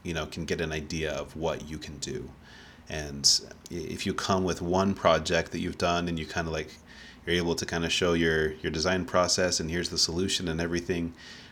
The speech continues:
compared to another designer who, like, came with, um, a bunch of projects and they can really dive deep into, um, all the different types of solutions they've worked on and, um, the things they've learned. And so they, they have more experience, you know, coming in,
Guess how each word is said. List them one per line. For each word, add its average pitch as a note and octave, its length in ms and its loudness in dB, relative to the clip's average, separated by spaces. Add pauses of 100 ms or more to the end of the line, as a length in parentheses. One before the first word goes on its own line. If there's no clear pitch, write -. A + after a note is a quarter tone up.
(120)
compared G#2 380 2
to F#2+ 100 0
another G2+ 280 4
designer E2 420 0
who, F2 100 -4
like, D#2 160 -2
came E2 280 -4
with, D#2+ 320 -6 (100)
um, E2 180 -4
a D#2 80 -4
bunch G2+ 300 2
of F2+ 80 2
projects D2+ 500 0
and D#2 100 -6
they D#2+ 80 -6
can D#2+ 160 -8
really D#2+ 420 0
dive D#2 280 -2
deep D#2 240 -6
into, D2+ 560 -4 (540)
um, D#2 300 -4
all E2+ 180 4
the D#2+ 120 -6
different D#2 300 -4
types D#2+ 220 -4
of - 60 -4
solutions F2+ 480 2
they've D#2+ 180 0
worked G2+ 280 4
on D#2+ 260 0
and, D2 260 -8 (300)
um, D#2+ 100 -2
the D#2 60 -6
things D#2+ 260 -2
they've D2+ 160 0
learned. D#2+ 420 -2
And D2+ 200 -6
so D#2+ 120 0
they, D2+ 200 -2 (120)
they F2 120 -2
have G2 320 4
more E2+ 220 -2
experience, D#2+ 840 -2
you E2 60 -8
know, D#2 160 -4
coming D#2+ 320 -6
in, D#2+ 260 -6